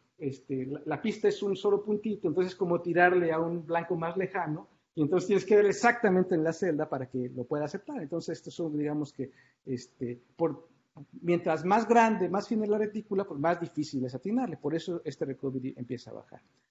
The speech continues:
Y esta gráfica azul refleja esta decisión, cómo se hizo. Las barras azules son cuando la memoria, ¿eh? ¿Ustedes las ven verdes?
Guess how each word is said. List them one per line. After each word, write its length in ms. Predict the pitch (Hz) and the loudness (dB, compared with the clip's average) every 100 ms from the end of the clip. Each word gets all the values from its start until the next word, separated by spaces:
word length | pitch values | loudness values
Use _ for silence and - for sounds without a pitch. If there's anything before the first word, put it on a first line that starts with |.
| _ _ _ | _ _ _
Y 80 | 240 | 2
esta 180 | 277 302 | 4 6
gráfica 400 | 294 285 277 277 | 6 6 6 4
azul 440 | 262 277 247 262 - _ _ _ _ - - - | 4 6 6 4 -4 _ _ _ _ -20 -20 -6
refleja 440 | 156 185 226 226 | -2 4 4 6
esta 200 | 214 220 | 4 4
decisión, 320 | 208 202 214 208 | 2 2 0 2
cómo 220 | 208 196 | 2 0
se 120 | 208 | -4
hizo. 200 | 190 208 | -4 -2
Las 180 | 165 185 | -2 -2
barras 260 | 254 277 | 0 0
azules 580 | 247 - 240 196 269 - _ - - | -2 -2 -2 0 -4 -6 _ -20 -8
son 240 | - 247 | 0 0
cuando 420 | 247 208 185 170 - | 2 0 -2 -4 -6
la 140 | 165 160 | -6 -4
memoria, 500 | 170 202 254 277 - _ | -4 -2 -2 -2 -8 _
¿eh? 320 | 160 262 269 _ _ _ _ _ _ _ _ _ _ _ _ _ _ | -6 -6 -6 _ _ _ _ _ _ _ _ _ _ _ _ _ _
¿Ustedes 200 | - 214 | -2 2
las 100 | 226 | 2
ven 160 | 196 208 | 0 0
verdes? 420 | 208 208 262 269 | 0 0 -4 -6